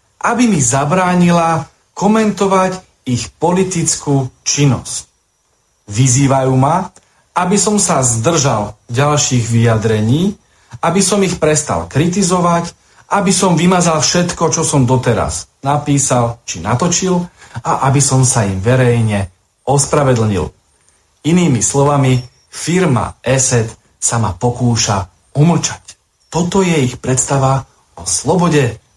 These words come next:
a demokracii. Gratulujem. Firma ESET sa cíti dotknutá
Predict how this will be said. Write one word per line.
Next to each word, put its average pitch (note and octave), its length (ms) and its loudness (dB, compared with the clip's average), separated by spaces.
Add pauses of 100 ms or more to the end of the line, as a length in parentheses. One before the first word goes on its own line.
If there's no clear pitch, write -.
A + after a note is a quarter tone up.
a F#2+ 240 -4 (140)
demokracii. B2 1200 -2
Gratulujem. A2+ 560 -2 (560)
Firma A#3 400 0
ESET F#3+ 400 0
sa F3 140 2
cíti F3+ 500 0
dotknutá D3 880 0